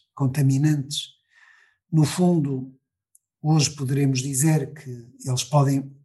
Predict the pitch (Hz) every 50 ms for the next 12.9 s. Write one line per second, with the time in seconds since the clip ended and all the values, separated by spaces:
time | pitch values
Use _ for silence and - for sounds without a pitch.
0 | _ _ _ - - - 170 160 - - - 147 139 143 151 160 160 160 151 139
1 | - - 139 139 131 127 131 123 120 - - 143 135 127 123 - 156 160 160 151
2 | 147 139 127 127 131 127 131 - - 147 135 - - 139 135 139 147 151 151 139
3 | - - - _ _ _ _ _ _ _ _ - - - 139 - - - 147 143
4 | 151 151 147 143 139 127 135 - - _ _ _ _ _ - 135 131 131 135 143
5 | 165 156 151 139 127 - 135 127 - - - 143 143 143 139 - - 147 139 139
6 | 139 135 131 139 131 131 123 120 - 135 127 127 - 123 123 135 151 170 170 -
7 | - - _ _ _ _ _ _ _ _ _ _ - _ - - _ _ _ _
8 | _ - 254 262 277 262 - - - 151 147 143 135 - - - - - - _
9 | _ _ _ _ - 147 147 151 143 143 - - - 131 131 123 123 131 123 127
10 | - - 120 127 135 131 135 139 131 135 127 135 139 135 131 139 151 147 143 143
11 | 139 139 139 143 139 139 135 135 - 143 139 139 139 139 135 139 131 _ _ 139
12 | 135 127 127 131 135 131 131 - - 156 156 170 185 180 175 175 170